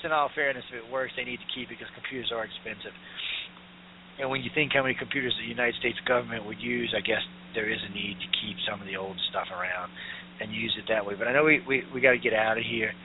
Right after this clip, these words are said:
Remember, check out the E M Drive. It's interesting stuff. Check out some of the new information on Mars. A lot of good stuff coming out on Mars right now. Uh, read about the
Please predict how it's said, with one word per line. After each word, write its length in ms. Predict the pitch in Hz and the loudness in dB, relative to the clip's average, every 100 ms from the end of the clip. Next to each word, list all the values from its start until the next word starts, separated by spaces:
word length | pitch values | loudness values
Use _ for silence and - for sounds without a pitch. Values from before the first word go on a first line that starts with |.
| - - - 139 | -12 -12 -6 2
Remember, 320 | 147 170 160 | 8 8 8
check 220 | 170 160 | 8 8
out 80 | 165 | 6
the 80 | 143 | 4
E 240 | 151 147 | 0 2
M 80 | 139 | 2
Drive. 320 | 131 127 127 | 4 6 4
It's 160 | 113 - | 2 -6
interesting 400 | 123 123 117 120 - | -2 -2 -2 -6 -6
stuff. 260 | 123 120 113 - - - - - | 0 2 0 -6 -16 -16 0 4
Check 160 | 147 | 6
out 160 | 143 - | 6 4
some 80 | 135 | 0
of 140 | 127 | -4
the 40 | |
new 60 | 135 | -4
information 560 | 127 120 127 123 120 117 | -4 0 4 4 2 0
on 20 | |
Mars. 300 | 120 120 113 | 0 2 4
A 40 | |
lot 100 | 113 | 2
of 80 | 117 | 2
good 140 | 120 - | 0 -2
stuff 160 | 117 - | -4 -4
coming 180 | - - | -8 -4
out 160 | - 110 | -4 -4
on 140 | - | -6
Mars 320 | - - - | -4 -4 -2
right 180 | 107 92 | -2 -2
now. 300 | 90 101 104 - - - - | -2 -2 -4 -10 -16 -16 -4
Uh, 280 | 104 113 110 107 | 4 6 6 6
read 180 | 143 | 8
about 220 | 139 135 | 10 8
the 80 | 127 | 6